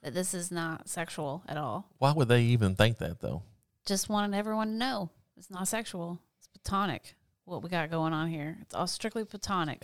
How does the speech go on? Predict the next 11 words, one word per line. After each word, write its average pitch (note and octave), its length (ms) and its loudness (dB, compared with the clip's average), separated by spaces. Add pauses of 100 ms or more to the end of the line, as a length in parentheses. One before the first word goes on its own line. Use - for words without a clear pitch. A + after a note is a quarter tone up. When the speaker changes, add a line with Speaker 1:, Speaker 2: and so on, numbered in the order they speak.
(140)
Speaker 2:
I A#2+ 80 4
think, C3+ 260 6
I A2 120 8
think C#3 260 6
where A2 140 8
it - 80 4
starts, F#2+ 280 6
people G#2+ 300 -2
start - 260 0
getting F#2+ 300 0
into F2 360 2